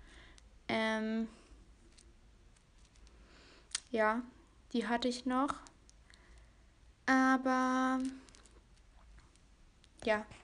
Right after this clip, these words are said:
genau, das, das find ich so, weil ich bin halt, also ich liebe es halt so am Meer zu sein. Ich hab das halt, ich find, das passt auch irgendwie zu diesem blauen Sand. Und das verbinde ich so mit Glück. Dann, ähm, hab ich hier dieses Etikett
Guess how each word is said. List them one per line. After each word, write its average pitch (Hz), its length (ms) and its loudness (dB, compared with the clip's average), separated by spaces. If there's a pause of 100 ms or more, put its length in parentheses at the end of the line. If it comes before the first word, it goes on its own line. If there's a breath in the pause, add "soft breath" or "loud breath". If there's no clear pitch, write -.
(160)
genau, 226 260 0
das, - 320 -8
das - 520 -8
find 226 160 -2
ich 220 120 -10
so, 214 220 -4
weil 214 180 2 (440 loud breath)
ich - 100 -20
bin 226 260 -2
halt, 214 520 0
also 214 160 -2
ich - 160 -8
liebe 233 140 -2
es - 140 -8
halt 214 140 -4
so 214 100 -6
am 214 100 -4
Meer 214 180 -6
zu 220 180 -14
sein. 220 320 -2
Ich 214 140 -8
hab 233 120 -6
das - 180 -8
halt, 214 180 0
ich - 280 -16
find, 240 120 2
das 233 120 2
passt 240 300 0
auch - 80 -10
irgendwie 226 240 -2
zu 233 140 -2
diesem 214 300 -2
blauen 208 380 2
Sand. 226 500 0 (840 loud breath)
Und 233 520 2 (380)
das 226 220 -4
verbinde 214 300 -4
ich 214 140 -10
so 220 100 -4
mit 202 300 -6 (640)
Glück. 214 460 -2 (760 loud breath)
Dann, 285 680 6
ähm, 240 400 4
hab 247 140 2
ich 240 80 -4
hier 254 200 2
dieses 220 360 -4
Etikett 262 720 -2